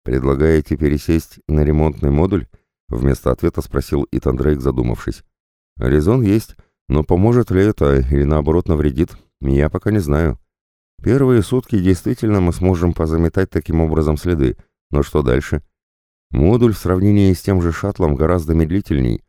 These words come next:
и на нем уж точно нельзя будет оторваться от погони. "А никто не собирается скрываться", усмехнулся я. "Наоборот, мы сами полетим на свидание с нашими противниками.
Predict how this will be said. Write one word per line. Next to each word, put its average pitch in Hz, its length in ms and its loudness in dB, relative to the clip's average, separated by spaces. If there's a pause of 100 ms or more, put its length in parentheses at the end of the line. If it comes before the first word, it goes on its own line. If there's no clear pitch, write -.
(320)
и 85 100 2
на 95 120 4
нем 131 200 4
уж 127 160 0
точно 113 380 0
нельзя 95 340 4
будет 90 260 -2
оторваться 80 480 -2
от 76 80 -6
погони. 69 420 0 (680)
"А 62 140 -2
никто 67 320 0
не 64 100 0
собирается 57 640 -4
скрываться", 113 600 -4 (340)
усмехнулся 73 560 0
я. 71 220 0 (240)
"Наоборот, 64 600 0 (300)
мы 71 160 0
сами 143 260 0
полетим 110 400 0
на 117 80 0
свидание 101 580 0
с - 120 -8
нашими 90 320 -2
противниками. 73 760 -2